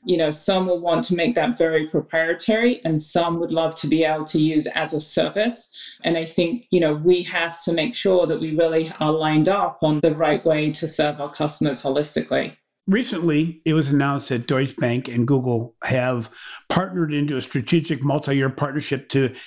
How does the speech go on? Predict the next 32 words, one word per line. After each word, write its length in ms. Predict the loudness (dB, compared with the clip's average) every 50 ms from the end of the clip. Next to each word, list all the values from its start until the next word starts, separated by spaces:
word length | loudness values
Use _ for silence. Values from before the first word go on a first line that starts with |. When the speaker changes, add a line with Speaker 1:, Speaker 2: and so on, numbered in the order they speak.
| -6 -4
Speaker 2:
accelerate 640 | -2 -2 0 0 2 2 2 2 0 0 0 -2 -4
the 80 | -8
transition 580 | -8 -6 -2 -2 0 2 2 0 0 0 0 -2
to 60 | 0
the 100 | 0 -2
cloud, 580 | -2 -2 -2 -2 0 0 0 0 0 -2 -4 -8 _ _ _ -20 -10 _ 0
but 120 | 0 0
also 420 | 2 0 -2 0 0 0 -2 -2 -2
co-innovate 1040 | -4 -2 0 2 2 0 0 -2 2 4 4 4 4 2 0 0 -2 -4 -8 -8
products 360 | -4 -2 -2 0 -2 -2 -4
and 100 | -6 -6
services. 540 | -4 -2 -2 -2 -2 -4 -8 -10 -12 -12 -14 -14 -16 -20 -16 -14 -16 -12 -6 -4
I 80 | 0 2
believe 280 | 2 4 4 4 2
this 120 | 2 0 0
is 60 | 2
the 120 | 0 0
first 360 | 2 4 4 4 4 4 2
partnership 380 | -2 -2 -2 -2 0 0 0 0
of 60 | 0
its 160 | 0 -2 -4
kind 480 | -4 -2 0 0 0 0 0 -2 -4 -6 _ _ _ _
in 180 | 2 4 6 6
the 80 | 4 4
financial 460 | 2 2 2 4 2 0 -2 -4 0
services 340 | 2 2 2 2 2 4 4
industry 420 | 4 4 2 2 0 -2 -2 -2
as 200 | 0 0 0 2
well 200 | 2 2 2 2
as 100 | 0 0
for 120 | 0 0
Google. 400 | 2 4 4 4 2 0 -2 -4